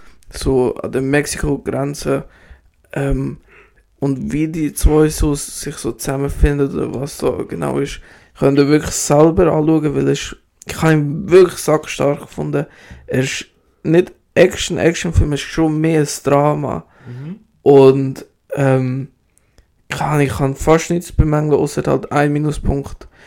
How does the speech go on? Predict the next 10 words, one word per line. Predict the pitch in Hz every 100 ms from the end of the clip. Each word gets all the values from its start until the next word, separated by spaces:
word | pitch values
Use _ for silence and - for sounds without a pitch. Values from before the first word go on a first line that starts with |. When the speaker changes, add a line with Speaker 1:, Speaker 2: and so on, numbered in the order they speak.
| - _
Speaker 1:
Und | - 135
zwar | - 143
der | 117 110
Charakter | - 175 - - 160
Linda | - 147 175 156 135 - -
Amistad. | 127 127 143 135 - - - 101 - - - _ _ - -
Speaker 2:
Uff. | 107
Speaker 1:
Gespielt | - - 156 147
von | 151 131
der | 123